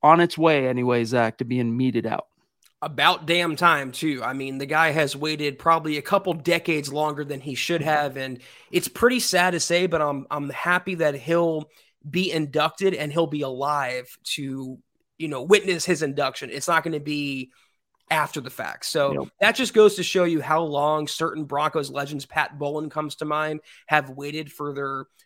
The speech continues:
Speaker 2: their, uh, shot at immortality. Hopefully, though, Gradishar's induction will open the door for others like Mike Shanahan, Dan Reeves, Louis Wright, and so many other Broncos notables.
Speaker 1: Doug, happy birthday,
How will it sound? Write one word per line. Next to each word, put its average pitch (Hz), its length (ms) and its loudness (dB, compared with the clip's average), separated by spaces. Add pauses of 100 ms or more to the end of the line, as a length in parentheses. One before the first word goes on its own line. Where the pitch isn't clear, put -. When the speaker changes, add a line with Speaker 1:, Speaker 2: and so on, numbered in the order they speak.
(120)
Speaker 2:
their, 139 260 -2
uh, 120 280 -4 (320)
shot 156 340 4
at 147 80 -6
immortality. 151 840 -2 (320)
Hopefully, 220 500 6
though, 156 260 0
Gradishar's 160 840 0
induction 147 540 -4
will 139 180 -6
open 147 240 -4
the 143 80 -6
door 143 340 -6
for 131 360 -10
others 170 420 0
like 143 220 -6
Mike 151 180 -2
Shanahan, 147 640 -4
Dan 147 300 -6
Reeves, 143 500 -8 (240)
Louis 170 420 4
Wright, 151 300 0
and 135 100 -12
so 147 180 -4
many 139 200 -6
other 135 180 -6
Broncos 131 720 -8 (380)
notables. 131 560 -4 (880)
Speaker 1:
Doug, 220 320 10
happy 165 260 4
birthday, 180 680 6